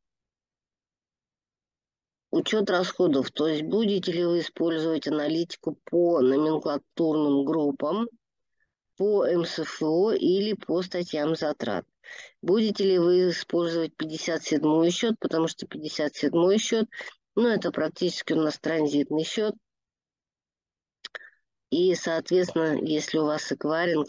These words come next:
то с эквайрингом вы по-любому будете пятьдесят седьмой счёт использовать. А, ну, собственно,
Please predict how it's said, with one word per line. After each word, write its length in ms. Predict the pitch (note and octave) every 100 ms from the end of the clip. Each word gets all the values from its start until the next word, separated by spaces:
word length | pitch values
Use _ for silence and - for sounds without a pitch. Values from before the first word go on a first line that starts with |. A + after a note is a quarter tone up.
| -
то 280 | C#3+ C#3+ C#3 _ _ _
с 160 | - D3+
эквайрингом 800 | - D#3+ E3 D3+ D3+ C#3+ C#3+ C#3+
вы 160 | D3
по-любому 640 | C#3 C3+ C#3+ C#3 C3 C3+ C#3+
будете 340 | E3 F3 -
пятьдесят 400 | - F3+ - E3+
седьмой 380 | - E3+ F#3 F3
счёт 300 | F3 E3 -
использовать. 760 | F3 - - E3 D#3+ D#3 D3+ - _ _ _ _ _ _ _ _ -
А, 680 | D3+ C3 D3 D3 A#2+ A2 D2+ G1+ - _ _ _ _ _ _ _ _ _ _ _ _ _ -
ну, 280 | C#4 A#3
собственно, 680 | F3+ G#3 F#3 - E3+ D#3+ D#3